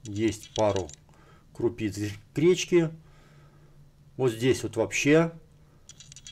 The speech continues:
много гречки. Ну, ничего удивительного. Опять же, это зона действия базовой станции. Данную зону робот-пылесос не убирает. Этого не делает ни одно из устройств, ни один из роботов-пылесосов.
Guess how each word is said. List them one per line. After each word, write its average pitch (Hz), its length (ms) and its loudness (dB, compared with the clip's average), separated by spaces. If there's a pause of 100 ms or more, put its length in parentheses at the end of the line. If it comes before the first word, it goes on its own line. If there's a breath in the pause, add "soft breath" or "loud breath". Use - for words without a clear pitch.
(140)
много 147 420 4
гречки. 131 460 0
Ну, 143 180 0
ничего 123 380 0
удивительного. 110 560 0
Опять 156 300 4
же, 151 360 2
это 120 580 0
зона 101 600 0
действия 107 440 -4
базовой 101 400 0
станции. 156 440 0
Данную 104 440 2
зону 147 400 0
робот-пылесос 127 720 -4
не 117 160 -2
убирает. 110 540 -2
Этого 123 300 -2
не 107 140 -2
делает 127 400 0
ни 127 180 -2
одно 127 520 -2
из 104 180 -6
устройств, 135 500 -2 (680 soft breath)
ни 113 120 -2
один 113 520 -2
из 104 140 -6
роботов-пылесосов. 113 1000 -4